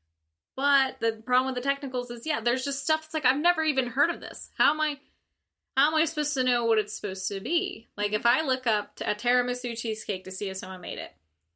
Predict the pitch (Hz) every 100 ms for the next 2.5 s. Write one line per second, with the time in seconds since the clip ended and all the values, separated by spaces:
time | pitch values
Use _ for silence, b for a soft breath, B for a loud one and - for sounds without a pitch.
0 | _ _ _ _ _ - 254 247 226 -
1 | 220 254 - 220 220 220 214 196 214 -
2 | 220 202 196 190